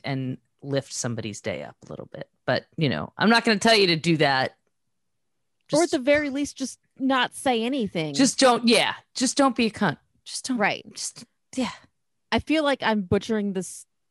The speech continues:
Speaker 2: thing that I heard recently, but somebody was basically like, "You can't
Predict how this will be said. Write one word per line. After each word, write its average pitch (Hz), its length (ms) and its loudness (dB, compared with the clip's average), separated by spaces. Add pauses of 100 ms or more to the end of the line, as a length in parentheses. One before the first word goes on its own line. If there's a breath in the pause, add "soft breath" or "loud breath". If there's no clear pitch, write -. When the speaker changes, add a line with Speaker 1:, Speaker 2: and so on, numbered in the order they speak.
(260)
Speaker 2:
thing 185 200 -4
that 185 100 -2
I 175 100 0
heard 170 240 -4
recently, 170 380 -6
but 160 160 -12
somebody 180 220 -6
was 175 160 -6
basically 170 420 -6
like, 156 400 -6 (340)
"You 190 180 -8
can't 220 380 -6